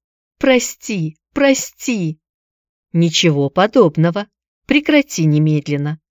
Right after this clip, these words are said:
Я прожила долгую счастливую жизнь». «Но ты же из-за нас разнервничалась».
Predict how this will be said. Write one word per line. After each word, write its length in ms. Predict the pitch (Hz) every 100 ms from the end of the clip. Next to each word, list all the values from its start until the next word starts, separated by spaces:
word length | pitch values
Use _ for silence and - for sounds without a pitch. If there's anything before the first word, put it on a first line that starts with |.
| _ _ - -
Я 380 | 170 131 147 190
прожила 500 | 196 226 202 208 220
долгую 560 | 175 156 208 254 269 254
счастливую 800 | - 254 - 214 220 202 220
жизнь». 500 | 190 185 180 143 151 - _ _ _ _ _ _ - _
«Но 180 | 277 285
ты 200 | 285 311
же 220 | 254 294
из-за 260 | 285 269 294
нас 380 | 285 294 214 -
разнервничалась». 1300 | 233 247 285 294 269 185 170 - 196 185 180 -